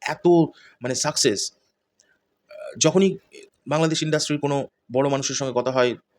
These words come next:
ওনাকে নিয়ে তো কথা হয়, তাঁরা ওনাকে নিয়ে যে যে ইনফরমেশন দেন সেগুলো নতুন নতুন আরও তথ্য পাই। "ওমা, এটাও উনি করেছেন, ওমা, এই, এই সাকসেস পেয়েছেন।" তো যত দিন যাচ্ছে ওনার উপর রেসপেক্টটা কিন্তু দিনে দিনে বেড়েই চলেছে আমাদের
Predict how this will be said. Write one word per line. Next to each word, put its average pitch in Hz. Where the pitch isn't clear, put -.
ওনাকে 135
নিয়ে 170
তো 190
কথা 170
হয়, 113
তাঁরা 139
ওনাকে 151
নিয়ে 147
যে 135
যে 151
ইনফরমেশন 139
দেন 98
সেগুলো 139
নতুন 165
নতুন 180
আরও 147
তথ্য 127
পাই। -
"ওমা, 135
এটাও 143
উনি 196
করেছেন, 190
ওমা, 147
এই, 135
এই 139
সাকসেস -
পেয়েছেন।" 175
তো 147
যত 175
দিন 190
যাচ্ছে 156
ওনার 151
উপর 165
রেসপেক্টটা 165
কিন্তু 180
দিনে 135
দিনে 180
বেড়েই 135
চলেছে 98
আমাদের 85